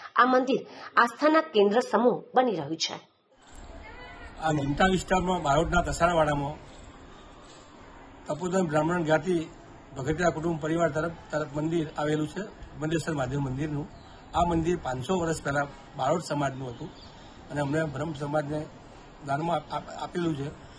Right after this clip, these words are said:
Speaker 2: અને આ છેલ્લા કેટલા વર્ષથી, અ, આ મંદિરની અંદર અવાવડ મંદિર હતું. આ જગ્યાનો વિકાસ તપોધન બ્રાહ્મણ ભગતિયા કુટુંબ પરિવાર તરફથી આયોજન કરવામાં આવેલું છે અને કેટલા, કેટલા વર્ષથી શિવરાત્રિના દિવસે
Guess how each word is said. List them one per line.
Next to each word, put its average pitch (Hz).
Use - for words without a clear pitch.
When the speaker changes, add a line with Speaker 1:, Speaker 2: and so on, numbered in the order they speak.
Speaker 2:
અને 139
આ 139
છેલ્લા 151
કેટલા 151
વર્ષથી, 160
અ, 151
આ 165
મંદિરની 156
અંદર 156
અવાવડ 170
મંદિર 143
હતું. 151
આ 143
જગ્યાનો 151
વિકાસ 151
તપોધન 160
બ્રાહ્મણ 139
ભગતિયા 147
કુટુંબ 151
પરિવાર 151
તરફથી 147
આયોજન 151
કરવામાં 151
આવેલું 202
છે 139
અને 156
કેટલા, 160
કેટલા 170
વર્ષથી 175
શિવરાત્રિના 170
દિવસે 151